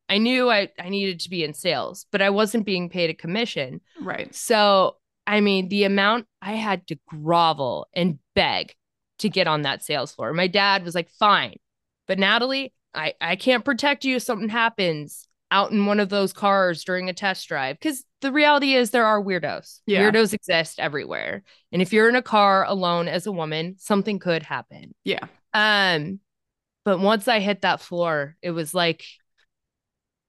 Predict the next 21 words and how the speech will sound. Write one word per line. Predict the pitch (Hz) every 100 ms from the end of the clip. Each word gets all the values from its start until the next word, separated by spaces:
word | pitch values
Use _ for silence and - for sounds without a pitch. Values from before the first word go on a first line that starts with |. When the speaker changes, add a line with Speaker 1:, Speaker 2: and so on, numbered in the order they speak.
| _ _ _ _
Speaker 1:
it | 196
was | 190
like | 202 214
I | 190
found | 202 170
a | 160
part | 165 147
of | 139
myself. | 127 123 - 127
Speaker 2:
<laughs> | 262 - - 415 - _ _ _ _ _ _ _ _ _ _ _ _ - -
Speaker 1:
I | 175
know. | 175 165 151 143 _ _ _ _ _ _
I | 180 175
know, | 165 156 143
Speaker 2:
You, | 147
Speaker 1:
but | 185 165
Speaker 2:
you |
are | 160 185
your | 185
father's | 202 185 190 185
daughter. | 196 185 180 180